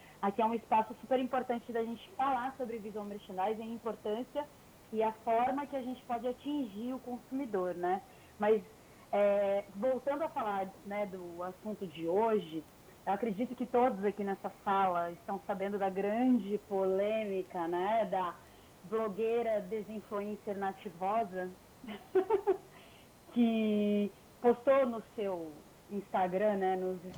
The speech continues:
stories, fazendo uma crítica à região do Bom Retiro, e o que ela fez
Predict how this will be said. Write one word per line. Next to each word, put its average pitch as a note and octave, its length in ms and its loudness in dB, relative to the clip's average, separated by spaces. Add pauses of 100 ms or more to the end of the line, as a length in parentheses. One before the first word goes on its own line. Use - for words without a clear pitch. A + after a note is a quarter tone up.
(240)
stories, F#3+ 580 -2 (640)
fazendo G#3 380 -4
uma - 160 -4 (140)
crítica C4 520 -4
à G3+ 80 0
região G#3+ 380 0 (160)
do G3 60 -10
Bom G3+ 140 0
Retiro, B3+ 520 -4 (480)
e D4 220 4
o E4+ 100 0
que - 140 -4
ela D4+ 200 2 (140)
fez C#4 280 4